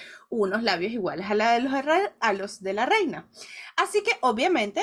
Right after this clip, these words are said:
ellos también comenzaron a utilizar esta especie de pintalabios. Pues, y no, no solo las mujeres, porque en ese tiempo también acordémonos que hace muchos años no estaba todo tan dividido, así como ahora que hay hombres, mujeres, no sé qué, sino que en ese momento,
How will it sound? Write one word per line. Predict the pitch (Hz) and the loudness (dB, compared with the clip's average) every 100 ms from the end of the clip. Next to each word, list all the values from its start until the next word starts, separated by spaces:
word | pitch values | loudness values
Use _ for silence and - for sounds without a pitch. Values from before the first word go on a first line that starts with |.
| - | -2
ellos | 202 180 208 | -4 -4 -6
también | - 202 170 175 | -6 -4 -4 -4
comenzaron | 269 208 180 170 175 220 | -2 -4 -4 -4 -4 -2
a | 233 | 0
utilizar | 185 185 175 180 185 180 - | 0 -2 -2 0 0 -2 -2
esta | 190 - | -6 -4
especie | 202 - 202 180 214 | -6 -2 -4 0 -2
de | 220 | -2
pintalabios. | 220 175 135 139 135 - - - - _ - - - _ | -4 -6 -6 -6 -8 -10 -16 -14 -16 _ -20 -18 -20 _
Pues, | 247 254 | 0 2
y | 254 | 0
no, | 233 247 240 | 2 0 0
no | 247 254 | 0 0
solo | 254 311 | 4 4
las | 381 | 4
mujeres, | 262 233 185 180 | 2 0 -2 -2
porque | - 180 | -12 -8
en | 202 | -6
ese | 226 277 | -4 0
tiempo | 330 339 359 | 0 2 0
también | 262 226 233 | 0 -2 -2
acordémonos | 269 269 254 226 220 277 294 | -6 -2 0 0 -2 -4 -4
que | 254 | -2
hace | 214 220 | -2 -2
muchos | 254 254 254 262 262 | -4 -2 -4 -6 -2
años | 240 233 254 - - | -2 -2 -8 -20 -8
no | 233 | -6
estaba | - 247 247 | 2 4 6
todo | 254 254 | 4 4
tan | 277 262 226 | 4 4 2
dividido, | 214 208 214 220 214 | 2 2 4 4 4
así | 247 269 | 2 -2
como | 285 269 | 0 4
ahora | 220 214 233 240 262 262 - - - | 6 6 6 6 4 2 -2 -16 -2
que | 233 | 2
hay | 233 247 | 4 4
hombres, | 247 254 254 254 | 0 0 -2 -2
mujeres, | 247 226 247 247 247 | -6 -2 0 0 -4
no | 233 | -8
sé | 220 | -4
qué, | 240 | -4
sino | 269 262 208 | -2 -2 -2
que | 196 | -2
en | 190 | -4
ese | 196 254 | -4 -6
momento, | 240 202 190 220 233 | -4 -2 -2 -2 -2